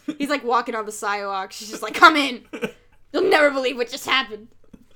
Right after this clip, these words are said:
Speaker 2: Um, so they go back, uh,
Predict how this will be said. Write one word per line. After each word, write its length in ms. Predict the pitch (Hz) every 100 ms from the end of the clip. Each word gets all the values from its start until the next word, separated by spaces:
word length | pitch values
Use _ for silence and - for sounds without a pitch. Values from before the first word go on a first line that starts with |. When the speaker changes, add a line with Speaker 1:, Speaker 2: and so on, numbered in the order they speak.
| - - - - 214 294 302 285 - -
Speaker 2:
Um, 540 | 143 139 139 135 131 _ _ _ _ _ _ _ -
so 160 | 151
they 100 | 143
go 200 | 139 151
back, 420 | 156 143 139 135 - - - _ -
uh, 360 | - 127 120